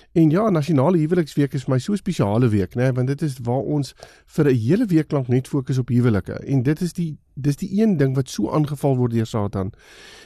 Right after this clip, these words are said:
En as ons kan gaan kyk na huwelike en dit regtig meer effektief maak en baie meer effektief aandag daaraan gee, dan kan dit net 'n positiewe invloed hê in ons, eh, gemeenskap en ook in ons gesinne.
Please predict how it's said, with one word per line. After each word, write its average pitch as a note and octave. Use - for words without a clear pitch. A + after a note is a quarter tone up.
En D#3
as D3+
ons F#3+
kan F3+
gaan C#3+
kyk F3+
na D3+
huwelike C3
en A#2
dit A#2
regtig A#2
meer B2
effektief B2+
maak A#2
en A2+
baie A#2
meer D3
effektief C3
aandag C3
daaraan A#2
gee, A2
dan C3
kan D#3
dit E3
net D3
'n C#3
positiewe B2
invloed A#2
hê G#2+
in B2
ons, -
eh, G#2
gemeenskap C3
en G#2+
ook A#2
in B2
ons A2
gesinne. A2+